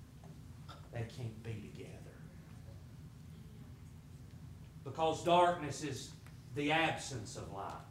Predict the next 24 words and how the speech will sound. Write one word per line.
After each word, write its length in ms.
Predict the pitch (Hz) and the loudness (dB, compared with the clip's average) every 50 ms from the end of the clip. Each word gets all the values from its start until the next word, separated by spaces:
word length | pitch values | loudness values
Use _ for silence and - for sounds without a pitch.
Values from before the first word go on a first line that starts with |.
| - - - - - - - - - - - - | -14 -14 -12 -12 -12 -10 -10 -10 -10 -6 4 10
Darkness 480 | 202 233 269 254 - 208 196 170 - | 12 12 12 12 12 8 4 2 4
is 220 | 190 180 165 - 175 | 4 4 4 4 6
not 260 | 190 220 247 196 175 | 8 10 10 12 12
a, 320 | 165 151 139 135 127 - - - - - - - - - - | 10 10 8 6 4 0 -2 -6 -10 -14 -14 -14 -12 -2 4
a 260 | 165 170 - - - - - | 8 8 8 8 6 4 8
personal 760 | 240 240 226 202 - - 196 175 151 139 127 120 113 - - - - - - - - - - - - - - - - - - - - | 10 12 12 12 12 10 6 6 6 6 6 4 2 2 -2 -8 -12 -14 -14 -14 -14 -14 -14 -14 -14 -14 -14 -14 -14 -14 -14 2 8
thing. 360 | 214 220 214 - - - - - - - - - - - - - - - - - - - - - - - - - - - - - - - - - - - | 10 10 10 10 8 6 4 0 -2 -6 -8 -8 -10 -12 -12 -12 -12 -12 -12 -12 -14 -14 -14 -14 -14 -14 -14 -14 -14 -14 -14 -14 -14 -14 -12 -12 0 8
Darkness 540 | 180 180 214 269 - - - 190 185 - 190 | 10 12 12 12 12 12 10 4 2 2 2
is 160 | 175 - - | 2 2 4
just 300 | - 220 196 - - 214 | 4 4 4 4 4 4
when 160 | 214 196 190 | 4 6 6
there's 260 | 190 185 180 - 202 | 6 6 6 6 6
no 180 | 202 208 220 208 | 8 12 12 12
light 380 | 196 202 202 247 254 - - - | 12 12 10 10 10 8 6 4
shining. 440 | - - 262 285 311 285 - - - - - - - - - - - - - - - - - - - - - - - - - - - - - - - - - - - - - - - - - - - - | 2 4 6 6 8 8 6 4 2 -2 -6 -8 -10 -12 -12 -12 -12 -12 -12 -12 -10 -8 -8 -6 -8 -8 -8 -8 -8 -6 -6 -8 -8 -8 -10 -10 -10 -10 -12 -12 -12 -12 -12 -12 -12 -12 -12 -12 -6 0
So 480 | - - 247 240 226 226 220 - - - - | 6 10 12 12 12 10 8 4 -2 -4 0
when 160 | 254 262 240 | 2 4 6
you 120 | 220 202 - | 6 6 6
take 340 | - 262 285 269 240 202 208 220 | 10 10 10 10 10 8 8 12
light 380 | 247 285 311 294 247 202 - 135 | 12 12 12 12 12 12 12 12
out, 400 | 123 - - - - - - - - - - - - - - - - - - - - - - 139 | 8 6 4 0 -2 -4 -6 -10 -12 -12 -12 -14 -14 -14 -14 -14 -14 -14 -14 -12 -12 -10 -8 -4
then 200 | 156 151 143 143 | -4 -2 0 0
there's 260 | 139 139 127 - - | 0 0 -2 -4 -4
darkness. 640 | - 160 156 135 123 117 - - - - - - | 0 2 2 2 0 -2 -6 -10 -12 -12 -12 -12